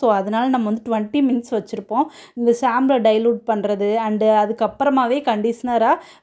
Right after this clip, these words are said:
வெறும் ஃப்ளாக்ஸீட் ஜெல்லை நம்ம யூஸ் பண்ணலாம். So ஷாம்பு யூஸ் பண்ணிட்டு அதுக்கப்புறம் கண்டிஷனரா கூட யூஸ் பண்ணலாம். But இது நம்மளுக்கு வந்து ஃபுல்லா கிடைக்கணும், நம்மளோட இவ்-,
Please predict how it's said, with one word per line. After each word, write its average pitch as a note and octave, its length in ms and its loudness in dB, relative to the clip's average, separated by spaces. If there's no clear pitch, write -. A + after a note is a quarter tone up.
வெறும் C#4 220 2
ஃப்ளாக்ஸீட் A#3 440 -2
ஜெல்லை G#3+ 220 0
நம்ம G3 180 -6
யூஸ் G#3+ 120 -10
பண்ணலாம். G3 360 -2
So B3+ 60 2
ஷாம்பு A#3+ 320 0
யூஸ் A#3 160 -10
பண்ணிட்டு A#3+ 240 -2
அதுக்கப்புறம் C4+ 480 -2
கண்டிஷனரா A3+ 500 -2
கூட G#3+ 140 0
யூஸ் G#3 180 -12
பண்ணலாம். A3 400 -4
But A3+ 180 0
இது C4+ 40 0
நம்மளுக்கு A3 320 -2
வந்து C#4 200 -2
ஃபுல்லா C#4 280 0
கிடைக்கணும், G3 460 -4
நம்மளோட G3 280 -2
இவ்-, G3+ 120 -6